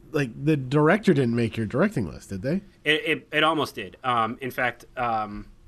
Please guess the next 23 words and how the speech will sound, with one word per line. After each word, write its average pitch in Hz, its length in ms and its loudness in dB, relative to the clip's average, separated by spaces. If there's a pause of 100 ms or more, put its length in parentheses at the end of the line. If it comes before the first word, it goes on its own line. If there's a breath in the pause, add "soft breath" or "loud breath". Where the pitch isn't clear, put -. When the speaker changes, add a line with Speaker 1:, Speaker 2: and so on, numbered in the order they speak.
(300)
Speaker 2:
Chloe 139 300 -2
Zhao, 123 460 0 (580)
uh, 131 40 -2
I 113 220 -2
just 117 220 -4
saw 127 140 -2
The 117 80 -4
Rider. 117 380 -2
She 120 200 -6
bumped 113 360 -4
him 104 180 -6
off. - 360 -14 (720 soft breath)
Speaker 1:
'Cause 151 240 4
this 185 160 4
Speaker 2:
Um, 202 80 6
Speaker 1:
is, 123 140 0
this 165 180 4
is 170 160 4
much 170 380 4
like, 175 260 4
much 151 300 2
like 170 280 6
the 151 340 6